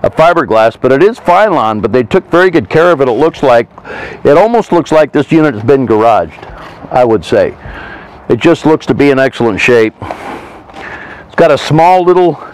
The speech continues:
dinette slide. Usually on these shorter units, that's all you're gonna get. And, uh, here's your water tank fill.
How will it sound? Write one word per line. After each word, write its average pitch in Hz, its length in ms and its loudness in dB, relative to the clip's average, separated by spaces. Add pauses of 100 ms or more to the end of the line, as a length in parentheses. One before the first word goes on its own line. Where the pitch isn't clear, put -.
dinette 156 420 2
slide. 160 560 2 (800)
Usually 170 400 4
on 165 140 0
these 143 180 0
shorter 165 400 2
units, 147 340 0
that's 131 200 0
all 139 160 4
you're 135 120 0
gonna 139 200 0
get. 120 320 2 (2000)
And, 131 420 2
uh, 117 200 4 (300)
here's 160 240 2
your 147 180 2
water 147 380 2
tank 143 500 -2 (260)
fill. 139 380 2